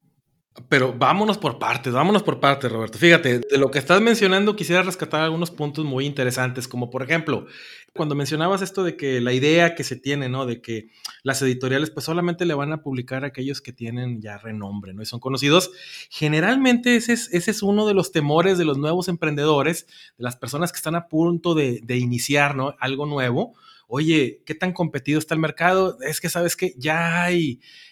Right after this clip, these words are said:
ya hay ahí monstruos, ¿no? Ya hay, hay gente que ya tiene, que ya tiene mucha experiencia, que ya es conocido y, pues, yo apenas voy a empezar, no tengo posibilidades. Y ese es como que un enemigo, un aniquila a los nuevos emprendedores,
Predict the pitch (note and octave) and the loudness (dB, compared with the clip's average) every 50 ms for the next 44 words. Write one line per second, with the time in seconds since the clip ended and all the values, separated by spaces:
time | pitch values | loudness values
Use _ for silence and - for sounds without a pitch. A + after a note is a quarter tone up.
0 | _ - B2 C#3+ C#3 D3+ E3 F3 F3 E3 D#3+ E3 D#3+ C#3+ C#3 D#3 D#3+ D3+ - - | _ -4 0 4 6 6 6 6 6 6 6 4 4 4 4 2 2 0 -2 -4
1 | C3 B2+ A2+ A2 A2+ B2+ C#3+ D#3 D#3+ D#3+ D#3 E3+ F3 F3 F3 F3 E3+ - E3+ E3 | -4 -4 -4 -4 -4 -4 -2 -2 0 0 0 0 0 0 0 0 -2 -2 -4 -6
2 | D#3+ - - E3+ - D#3 C#3 C#3 C#3+ C#3+ - D#3+ D#3+ D#3+ D#3+ D#3 D#3 C#3 A#2+ G#2 | -6 -8 -10 -12 -10 -10 -8 -8 -8 -8 -6 -6 -6 -4 -4 -4 -4 -6 -6 -8
3 | - _ _ _ _ _ _ _ - A#2+ A#2 C#3 D3 C#3+ - E3 D#3+ E3 D#3+ D#3 | -12 _ _ _ _ _ _ _ -6 -2 -2 -2 -2 -2 -2 -2 -2 0 0 0
4 | D3 C3+ A#2+ A2+ A2 A2+ A#2+ C3+ F#3 F#3+ - G#3 - - E3+ D3 D3 D#3 E3+ F3+ | 0 0 -2 -2 -2 -4 -2 -2 -2 -2 -2 -4 -6 -4 -2 0 0 2 2 2
5 | F#3 F3 - F#3 F3+ F3 E3+ F3 - C3+ C#3 D#3 D#3+ D#3 - F3 D#3+ D3+ B2 D#3 | 0 0 0 0 0 0 -2 -4 -6 -6 -4 -4 -4 -6 -6 -6 -6 -4 0 2
6 | E3 E3+ E3+ E3+ D3+ C3+ - - C3 B2 B2+ D#3+ F#3 G3 - F3+ E3+ F3 E3+ D#3+ | 4 6 6 6 4 2 0 -2 -4 -2 -2 -2 -4 -4 -4 -2 0 0 0 0
7 | D#3 D#3+ E3 D#3+ D#3 - - D#3 D#3+ G#3+ - - - - - - B2+ C#3 D3+ D#3 | 0 -2 -2 -2 -2 -2 0 0 -2 -2 -4 -8 -18 -20 -10 -4 2 4 4 4
8 | D3+ - E3 D#3+ D#3+ D#3 E3 D#3+ D#3+ - C#3+ C3 - C3 B2 B2 B2 B2+ B2+ C3+ | 4 4 4 4 6 4 4 2 2 0 -2 -2 0 0 0 0 0 2 2 4
9 | C#3+ D3 C#3 B2+ C3 - - - - - _ - C3 C3 D3+ D#3+ D#3 A3 G3+ - | 6 6 4 4 2 -2 -8 -18 -20 -20 _ -12 -4 -2 -2 0 0 -2 -6 -6
10 | - G#3 G3 F#3+ F#3 - E3 D3+ C#3+ D3 D#3+ F3 F#3+ F#3+ F3+ D#3 C#3+ D3 D#3 E3+ | -4 -2 -2 -2 -2 -2 -2 0 0 0 0 2 2 2 0 0 0 2 4 4
11 | F3 E3 E3+ E3+ D#3+ D#3 D#3+ D#3+ F3 F3+ F3 E3+ _ _ - - - - C#3+ C#3+ | 4 4 4 4 4 4 4 2 2 0 0 -4 _ _ -20 -20 -6 -4 0 0
12 | D3 D#3 D#3 D#3+ D#3 - - F3 F3+ F#3+ F#3+ E3+ D3+ B2+ A#2 A#2 B2+ C3 C3 C3 | 4 4 4 4 2 2 0 0 2 2 4 4 2 2 0 -2 -2 0 0 0
13 | C3 C3 C3 C3+ D3+ F3 E3+ - D#3 C#3 B2 C3+ C3 B2+ B2+ C3 C3 C3+ D3+ F3+ | 0 0 0 0 0 0 0 -2 -2 -4 -4 -4 -4 -2 0 0 0 2 2 0
14 | G#3 G#3 - | 0 -2 -4